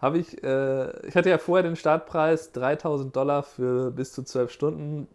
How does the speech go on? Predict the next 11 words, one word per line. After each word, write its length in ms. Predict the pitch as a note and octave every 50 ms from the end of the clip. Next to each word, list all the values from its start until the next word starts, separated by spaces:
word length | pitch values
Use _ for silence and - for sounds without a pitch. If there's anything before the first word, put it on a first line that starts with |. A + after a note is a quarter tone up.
| _ _ _
Fotobegleitung 800 | - D3 E3+ F3 F#3 E3+ D#3 D#3 D3+ C#3+ D3 D#3 D#3 - D#3 -
oder 220 | - C3+ C3 B2+
Videobegleitung 600 | C3+ C#3 C#3+ B2+ C3+ B2 B2 B2+ B2+ B2 - A#2+
nur 120 | A#2 B2
von 200 | A#2+ - A#2 A2
mir. 280 | A2+ C3 E3+ F#3 G3+ G3+ - _ _ - _ _ _ _ _ _ _ _ _ _ _ -
Highlight-Film 400 | - C#3+ D#3 D3+ D3+ - D3 D3
kostet 280 | D3 - C3 A#2+ A#2+ A#2
viertausend 640 | - F#3+ G3 F#3 F#3 E3+ E3+ F3 E3+ E3+ E3+ -
und, 420 | - C#3+ C3 B2+ B2+ B2 - - - _
äh, 500 | - B2 A#2+ A#2+ A#2 A#2+ A#2+ A#2 A#2 B2